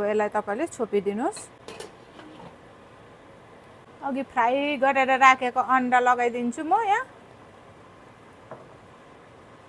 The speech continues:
यो पाकिसकेको छ, आलु र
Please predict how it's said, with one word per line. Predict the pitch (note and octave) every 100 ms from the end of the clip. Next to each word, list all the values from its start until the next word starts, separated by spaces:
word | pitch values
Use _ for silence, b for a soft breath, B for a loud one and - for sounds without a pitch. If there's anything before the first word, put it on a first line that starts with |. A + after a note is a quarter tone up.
| - - - - - - A#3
यो |
पाकिसकेको | A3+ B3+ A#3 B3+ B3 C4 B3 A#3 A#3+
छ, | D4+ F#4 A4 C#4
आलु | A#3+ A#3+ A#3+ A#3
र | B3+